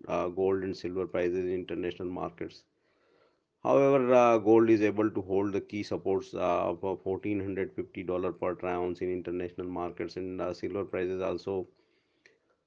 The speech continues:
holding a key supports of sixteen point eight zero dollar per troy ounce in international markets. Uh,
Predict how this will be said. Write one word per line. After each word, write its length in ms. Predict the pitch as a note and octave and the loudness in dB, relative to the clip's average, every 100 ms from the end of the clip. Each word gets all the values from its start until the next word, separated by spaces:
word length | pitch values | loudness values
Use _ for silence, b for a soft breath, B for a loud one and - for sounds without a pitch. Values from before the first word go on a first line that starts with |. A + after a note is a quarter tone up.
| _ | _
holding 400 | C3+ C3+ C#3 C3+ | 2 4 6 6
a 60 | B2 | 4
key 220 | B2+ B2+ | 2 0
supports 460 | A2+ - A2 A2 | 0 2 2 4
of 160 | G#2+ F#2+ - | 0 -2 -10
sixteen 460 | G#2+ - A#2 A2 | -14 -4 0 2
point 280 | G#2+ G#2 G2 | 2 -2 0
eight 160 | G2 F#2+ | 0 -2
zero 220 | F#2 G2 | -4 -2
dollar 260 | F#2 F#2+ F#2+ | 0 0 0
per 240 | - F#2 | -2 -2
troy 160 | F#2 F#2 | -2 -2
ounce 260 | F#2+ F2 | -2 -4
in 80 | F#2 | -4
international 540 | F2 F2 F#2 F2 F2+ | -6 -6 -8 -6 -6
markets. 580 | F2+ F2 E2+ F2 E2 - | -4 -4 -6 -10 -12 -14
Uh, 100 | F#2+ | -16